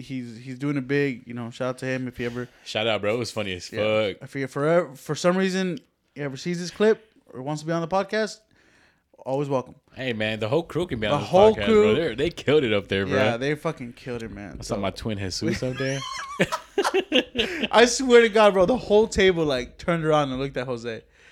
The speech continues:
Speaker 1: The whole table would, 'cause, uh, the, the comedian walked up, the first, uh, not the host, but the come-, the first comedian. So he went
Speaker 2: Yeah.
Speaker 1: up there and then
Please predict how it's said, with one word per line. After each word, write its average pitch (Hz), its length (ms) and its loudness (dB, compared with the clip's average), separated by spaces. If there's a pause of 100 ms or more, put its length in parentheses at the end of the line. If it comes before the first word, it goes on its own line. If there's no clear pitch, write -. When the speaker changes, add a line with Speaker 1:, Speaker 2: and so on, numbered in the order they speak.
(260)
Speaker 1:
The 175 240 4
whole 208 380 10
table 190 520 4
would, 151 200 0
'cause, 160 200 -2
uh, 160 580 -4
the, 139 160 -6
the 147 120 -10
comedian 185 420 -4
walked 151 280 -2
up, 143 180 0
the 139 80 -6
first, 170 400 -4 (420)
uh, 143 120 -2
not 170 160 0
the 180 80 0
host, 175 360 6
but 160 100 -8
the 147 60 -12
come-, 151 320 -6
the 143 80 -6
first 156 180 -6
comedian. 135 400 -6
So 127 140 -10
he 143 140 -6
went 160 160 -2
Speaker 2:
Yeah. 180 100 0
Speaker 1:
up 170 60 -10
there 147 260 -2 (580)
and 135 220 -4
then 123 380 -4